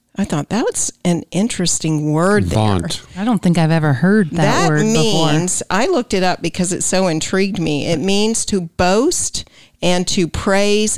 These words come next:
Speaker 1: excessively.
Speaker 2: Yeah, I, I, the, the vision I had was spewing out, you know, abundantly, like, so that was close.
Speaker 1: Yes. And, and here's another thing I put in the book. I said, "We express,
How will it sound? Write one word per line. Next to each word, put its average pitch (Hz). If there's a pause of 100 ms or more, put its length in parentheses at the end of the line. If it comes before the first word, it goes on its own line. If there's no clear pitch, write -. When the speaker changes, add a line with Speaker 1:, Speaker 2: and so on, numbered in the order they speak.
(120)
Speaker 1:
excessively. 160 (440)
Speaker 2:
Yeah, 143
I, 127 (200)
I, 147
the, 143
the 131
vision 139
I 143
had 131
was 113
spewing 127
out, 107
you 160
know, 104
abundantly, 107
like, 92 (320)
so 98
that 107
was 131
close. - (160)
Speaker 1:
Yes. 285
And, 196
and 226
here's 262
another 214
thing 170
I 175
put 202
in 185
the 170
book. 165
I 185
said, 190
"We 220
express, 190